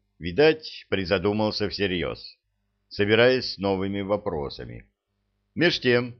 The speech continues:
Павленко продолжал. Понимаете, ребята, еще пять лет назад, даже три года назад, все эти необъятные базары с умопомрачительным оборотом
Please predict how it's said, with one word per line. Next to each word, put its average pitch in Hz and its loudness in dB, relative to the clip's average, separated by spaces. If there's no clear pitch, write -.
Павленко 135 2
продолжал. 127 -6
Понимаете, 92 0
ребята, 78 -4
еще 139 -4
пять 143 0
лет 135 -4
назад, 110 -4
даже 101 0
три 104 -6
года 85 -4
назад, 78 -4
все 135 -2
эти 120 -2
необъятные 98 -2
базары 95 -4
с - -12
умопомрачительным 101 -2
оборотом 87 -4